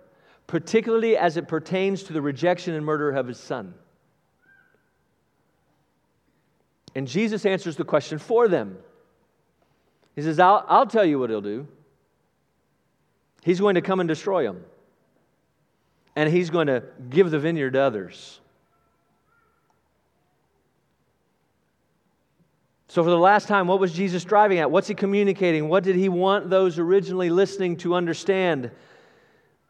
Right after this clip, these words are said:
Well, we already know they do understand what he's saying, right? How do they respond? "Surely not. No way. This can't be. There's gotta be some other way." Because they knew what he was saying.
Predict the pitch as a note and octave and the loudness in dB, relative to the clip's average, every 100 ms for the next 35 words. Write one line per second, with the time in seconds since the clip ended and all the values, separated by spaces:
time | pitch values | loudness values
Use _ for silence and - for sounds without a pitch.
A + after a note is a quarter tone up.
0 | _ _ _ D#3 D#3+ F3 F3 E3+ E3 D#3+ | _ _ _ 0 4 4 4 2 2 2
1 | D3 E3+ E3 C#3+ - C#3 C3 B2+ B2 D3 | 2 2 0 -2 -4 -4 -2 -4 -2 -4
2 | A#2 B2+ C#3+ C#3 D#3+ D3+ C#3 C#3 - D3+ | -2 0 0 0 2 2 0 -2 -4 -2
3 | A#2+ G2 - G#3 G3+ F#3+ F#3 E3 B2 - | -4 -6 2 6 6 6 4 4 0 -6
4 | - F3+ F#3 F3+ F3 D3+ D3 F#3 - G3 | 0 4 6 6 6 4 2 0 2 2
5 | F#3+ F3 F#3+ D3+ B2+ - - E3+ E3 F#3+ | 2 2 4 2 -2 -10 -2 -2 4 6
6 | F#3+ F#3 F3+ G#3 F#3+ F#3 F3 F3+ F3 C#3 | 6 2 0 2 4 4 4 4 4 2
7 | A#2 A2 - _ _ _ _ _ _ _ | -2 -8 -20 _ _ _ _ _ _ _
8 | _ _ _ _ _ _ _ _ _ _ | _ _ _ _ _ _ _ _ _ _
9 | _ _ _ _ _ _ _ _ _ _ | _ _ _ _ _ _ _ _ _ _
10 | _ _ _ _ _ - B2 D#3+ C#3+ D3 | _ _ _ _ _ -18 -6 -2 0 -2
11 | D3+ F#3+ G#3 F3+ D#3 - C3+ F2 | 0 2 2 2 -2 -2 -4 -4